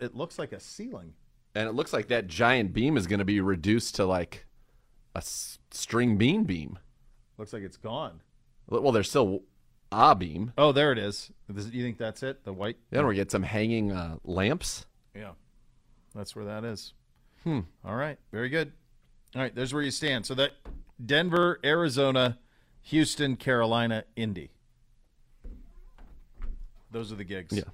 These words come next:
Speaker 2: Denver
Speaker 1: The
Speaker 2: and
Speaker 1: best
Speaker 2: Arizona.
Speaker 1: job from a football perspective, like, take our selfishness out of it, I would say Denver, in-,
Speaker 2: Selfishness, our pragmatic
Speaker 1: Denver,
Speaker 2: nature.
Speaker 1: Denver, Indy two.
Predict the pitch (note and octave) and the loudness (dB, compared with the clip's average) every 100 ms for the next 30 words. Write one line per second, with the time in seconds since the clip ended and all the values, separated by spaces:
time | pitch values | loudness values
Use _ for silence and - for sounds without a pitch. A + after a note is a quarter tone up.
0 | - - B2 C#3 C3 A#2+ E3+ F3 F#3 E3+ | -20 0 4 6 6 8 8 8 8 6
1 | D3+ C3+ A#2 D3+ C3+ A#2 A2+ - A#2+ G#2+ | 6 -2 0 2 4 2 0 0 0 -2
2 | G#2+ F#2+ G#2 - A#2 - G#2 G2+ - G#2 | -4 -2 -4 -2 -6 -4 -2 -2 -2 -4
3 | A#2 - A#2+ B2+ A#2 A#2 B2+ _ - A2 | -6 -8 -6 -2 0 -2 -4 _ -6 -4
4 | G#2 - G#2 F2+ A2+ A#2 A#2+ B2 - - | -4 -6 -6 -2 0 4 4 2 -4 -20
5 | - - - A#2 C3+ C#3 E2 - F2 - | -20 -14 -2 0 2 0 -2 -6 -10 -10
6 | - F#2+ E2+ C3+ C#3 C3+ C#3+ F#3 - - | -4 -2 2 2 4 2 2 0 -8 -20
7 | - _ - A2+ C3 C#3 C3+ C#3 - _ | -20 _ -12 -2 0 2 2 2 -2 _
8 | _ _ - C#3+ D3+ C3 G#2+ - D#3+ C3+ | _ _ -4 0 2 2 -2 0 2 2
9 | G2 G2 | 2 -4